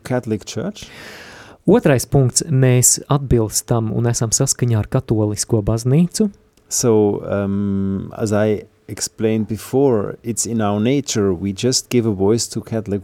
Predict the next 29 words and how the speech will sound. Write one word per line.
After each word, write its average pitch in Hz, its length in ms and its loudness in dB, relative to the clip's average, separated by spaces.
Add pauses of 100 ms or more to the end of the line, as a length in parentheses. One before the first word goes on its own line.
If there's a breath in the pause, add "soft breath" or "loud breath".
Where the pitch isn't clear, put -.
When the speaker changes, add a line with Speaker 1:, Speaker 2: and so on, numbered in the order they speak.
(100)
Speaker 1:
uh, 107 560 -6
Church, 120 340 -4
and 95 120 -6
therefore 110 320 2
we 110 160 4
are 110 140 4
confirmed 107 580 -2
to 101 80 -8
Catholic 82 520 -12
Church. - 340 -14 (560 loud breath)
Speaker 2:
Kā 127 160 6
es - 140 2
jau 110 260 4
minēju, 123 680 4 (540 loud breath)
mūsu 135 560 2
uzdevums 127 640 0
ir 123 340 4
dot 131 480 0
balsi, 123 840 0 (420)
izskanēšanas 117 880 0
iespēju 110 460 0
baznīcai, 113 580 0
un 101 140 -2
šajā 104 380 0
ziņā 117 260 0
mēs 107 300 0 (160)
esam 107 400 0 (840 loud breath)
vienotībā 110 760 2 (100)
ar - 80 -10